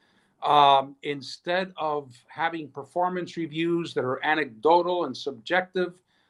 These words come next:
uh, we think the conversation will change to, uh, skills and how can a company help an employee improve their skills. And it will be a democratic, uh, a,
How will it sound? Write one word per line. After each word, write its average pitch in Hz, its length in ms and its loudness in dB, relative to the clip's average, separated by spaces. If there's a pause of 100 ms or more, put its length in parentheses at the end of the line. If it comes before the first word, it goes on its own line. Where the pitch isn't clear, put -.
(160)
uh, 139 320 6
we 156 160 -8
think 170 300 -6
the - 80 -10
conversation 160 920 -4
will 131 160 -6
change 202 760 -2 (500)
to, 160 540 2 (160)
uh, 143 380 6 (420)
skills - 600 -2 (480)
and 151 160 -4
how 175 300 2
can 175 180 -6
a 160 60 -4
company 185 500 -4
help 160 380 -2
an 151 80 -6
employee 160 640 0 (300)
improve 160 640 2
their 143 160 4
skills. 123 640 0 (340)
And 165 100 2
it 190 160 4
will 175 140 0
be 196 440 -6
a 170 300 0 (160)
democratic, 190 880 2 (720)
uh, 143 540 4
a, - 0 -